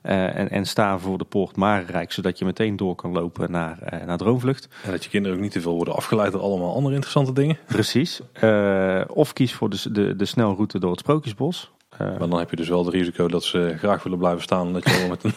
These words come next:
Speaker 2: <laughs> met
Speaker 1: Ja,
Speaker 2: een te-,
Speaker 1: precies.
Speaker 2: tegenstribbelend kind, eh, bij Droomvlucht aankomt.
Speaker 1: Nou ja,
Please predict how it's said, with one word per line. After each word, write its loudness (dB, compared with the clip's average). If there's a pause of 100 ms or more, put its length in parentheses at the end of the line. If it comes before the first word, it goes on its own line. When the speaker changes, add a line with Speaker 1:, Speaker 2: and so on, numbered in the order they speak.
Speaker 2:
<laughs> 2 (380)
met 6
Speaker 1:
Ja, 0
Speaker 2:
een 0
te-, 0
Speaker 1:
precies. 2
Speaker 2:
tegenstribbelend 2
kind, 0
eh, 4
bij 2
Droomvlucht 0
aankomt. 0
Speaker 1:
Nou 0
ja, -4